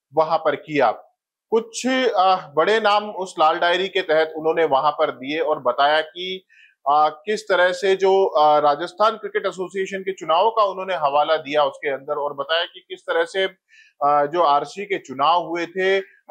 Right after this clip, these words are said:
उसके अंदर जो पैसों के लेन देन की बात है, वो राजेंद्र गुड़ा ने यहाँ पर कही है। बहरहाल, अ, पिछले दस से पन्द्रह दिन से लगातार,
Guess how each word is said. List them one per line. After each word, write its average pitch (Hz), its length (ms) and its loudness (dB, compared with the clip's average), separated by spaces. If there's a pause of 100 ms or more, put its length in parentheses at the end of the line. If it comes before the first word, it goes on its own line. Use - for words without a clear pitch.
उसके 190 220 -4
अंदर 170 300 0
जो 175 100 -6
पैसों 156 320 -4
के 165 120 -6
लेन 151 220 -6
देन 170 140 -6
की 165 160 -10
बात 233 360 0
है, 190 100 -2
वो 175 320 2
राजेंद्र 180 460 -2
गुड़ा 147 240 0
ने 156 180 -6 (360)
यहाँ 170 320 2
पर 156 200 -2
कही 135 360 -6
है। 139 120 -2
बहरहाल, 208 540 2
अ, 208 320 4
पिछले 220 540 -4
दस 202 200 2
से 226 160 -4
पन्द्रह 220 300 0
दिन 196 160 -10
से 208 100 -2
लगातार, 190 520 2